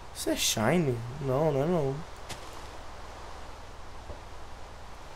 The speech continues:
é possível que ele é Shine, isso daqui. Não, não é Shine, não.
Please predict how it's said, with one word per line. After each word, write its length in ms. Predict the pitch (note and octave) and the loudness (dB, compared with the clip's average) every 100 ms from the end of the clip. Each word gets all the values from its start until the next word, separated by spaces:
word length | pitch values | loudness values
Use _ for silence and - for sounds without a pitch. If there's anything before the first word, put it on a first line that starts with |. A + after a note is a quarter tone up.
| - - - - - - - - - - | -10 -10 -8 -8 -8 -8 -8 -8 -8 -6
é 40 | |
possível 260 | - - C#3 | -2 6 8
que 60 | C3 | 10
ele 100 | C3 | 8
é 40 | |
Shine, 300 | - C#3 B2 | 8 6 6
isso 140 | A#2+ | 4
daqui. 260 | B2+ B2 B2 A2+ - - - - - - - - - - - - - - | 2 2 2 0 -4 -8 -8 -10 -10 -10 -10 -12 -12 -10 -10 -10 -8 0
Não, 140 | C3+ | 2
não 80 | C3 | 4
é 40 | C3+ | 4
Shine, 300 | - D3 C#3+ | 4 6 6
não. 240 | A#2 | 4